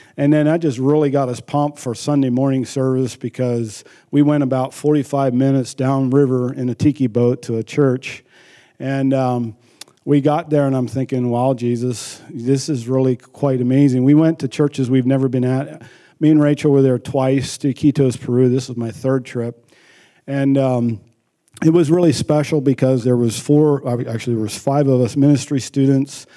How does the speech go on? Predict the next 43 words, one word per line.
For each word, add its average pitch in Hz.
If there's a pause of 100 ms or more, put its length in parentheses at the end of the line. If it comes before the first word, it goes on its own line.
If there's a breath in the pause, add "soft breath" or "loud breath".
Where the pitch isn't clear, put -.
(300 loud breath)
and, 139
and 143
our 123
leaders. 120 (380 soft breath)
And, 131
uh, 123
so 147
it -
was 135
really 135
an 123
empowerment 131
time 127
because 123
we 123
knew 135
each 139
other. 127 (320 loud breath)
We 147
were 139
really 139
fired 139
up 135
by 131
the 117
Lord, 127
all 120
this 120
time 135
in 127
the 120
Word, 135
and 110 (260 loud breath)
we 156
were 156
just 139
ready 143
to 127
give, 135
right? 120 (440 soft breath)
And 139
so, 139
um, 120